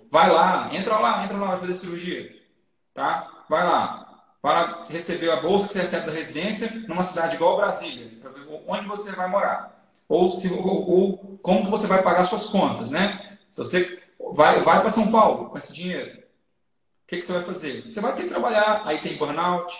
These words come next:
aí tem estresse, aí entra em depressão, transtorno de ansiedade, e, e vai mascarando isso, né? E vai levando a vida e vai empurrando,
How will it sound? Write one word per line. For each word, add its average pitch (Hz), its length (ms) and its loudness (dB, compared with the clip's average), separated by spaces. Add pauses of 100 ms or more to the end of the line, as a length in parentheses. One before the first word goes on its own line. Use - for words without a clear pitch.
(180)
aí 147 100 -10
tem 151 160 -8
estresse, 156 760 -2 (120)
aí 147 240 -2 (360)
entra 139 160 -4
em - 40 -12
depressão, 151 800 -2
transtorno 143 320 -2
de - 60 -4
ansiedade, 139 600 0 (340)
e, 202 600 0
e - 20 -2
vai 202 200 2
mascarando 233 600 0
isso, - 240 -4
né? 151 320 -6
E 131 60 -6
vai 135 180 -2
levando 175 400 -2
a 175 60 0
vida 190 360 -6
e 185 100 0
vai 175 180 -4
empurrando, 180 600 -6